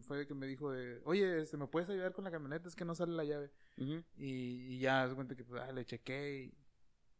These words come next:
Speaker 1: Pero hasta eso, güey, o sea, nada más fue, le ayudé y le dije, "Ah, creo que no tiene pila", le pasamos corriente, prendió su camioneta y se fue y ya.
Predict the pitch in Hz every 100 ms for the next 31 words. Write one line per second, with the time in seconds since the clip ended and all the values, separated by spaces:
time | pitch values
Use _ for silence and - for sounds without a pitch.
0 | _ - 147 131 - 156 165 135 131 123
1 | 135 127 123 131 139 165 156 147 135 123
2 | - 120 139 135 135 170 180 165 - 156
3 | 170 170 180 175 180 175 160 147 135 131
4 | 139 151 151 151 160 175 196 - - -
5 | - - 135 135 139 160 151 139 143 170
6 | 151 120 180 139 107